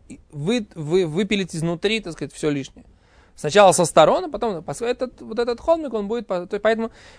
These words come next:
в этом третьем сомнении мы тоже остаёмся в вопросе. Не доказываем. Это спор мудрецов. И четвёртый вопрос, который мы рассмотрим на этом уроке, говорит Гемара, бой миней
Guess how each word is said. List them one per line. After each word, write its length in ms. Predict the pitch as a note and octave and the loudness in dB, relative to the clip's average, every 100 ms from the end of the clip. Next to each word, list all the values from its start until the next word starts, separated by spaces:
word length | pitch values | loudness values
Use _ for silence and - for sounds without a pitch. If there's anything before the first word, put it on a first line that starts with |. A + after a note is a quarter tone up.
| - | 0
в 60 | |
этом 260 | A3 B3 A3 | 2 4 2
третьем 400 | B3 B3+ A3 G3+ | 2 0 2 -4
сомнении 540 | F#3 G3+ C4 E4+ D4+ | 0 -2 -2 -6 -4
мы 140 | G#3+ G#3+ | -2 0
тоже 200 | B3 A3 | 2 2
остаёмся 400 | F#3+ F#3 F#3+ E3 | 0 -2 -2 -2
в 40 | |
вопросе. 500 | D3+ D3+ E3 C3+ - - _ _ - | 0 2 2 0 -2 -18 _ _ -14
Не 260 | D#3 F3 F#3 | -8 -2 0
доказываем. 420 | E3+ D3+ C#3+ E3+ | 2 2 2 -4
Это 80 | F3 | -6
спор 240 | D4 C#4 | -2 -2
мудрецов. 460 | B3 A#3+ A3 C#3+ - _ - - - - - - - - - - - | -2 -6 -8 -12 -14 _ -20 -20 -20 -20 -20 -20 -20 -18 -18 -18 -10
И 240 | D4+ D4+ - | -6 -6 -6
четвёртый 480 | - G#3+ F3+ D3+ F3+ | -6 0 2 0 -4
вопрос, 400 | F#3+ A#3+ C4+ - | -2 -2 -4 -4
который 360 | A3+ A3 A3+ | -6 -4 -4
мы 280 | A3 A3+ G3+ | -4 -8 -4
рассмотрим 480 | G3+ G#3+ A3 G3+ G3+ | -6 -4 -8 -8 -8
на 140 | G#3 | -8
этом 200 | A3 A#3 | -8 -6
уроке, 520 | B3+ D#4+ F4 C4+ C4 - - - _ | -2 -2 -2 -4 -8 -10 -20 -20 _
говорит 280 | F#3 G3+ A3+ | -8 -6 -6
Гемара, 440 | A3 A#3+ C#4 D4 A#3 | -8 -8 -4 -4 -4
бой 540 | F#3 A#3+ C#4 C4 A#3+ | -4 2 4 4 2
миней 560 | G3 G3+ G#3+ A3 G3+ | -6 -6 -6 -6 -10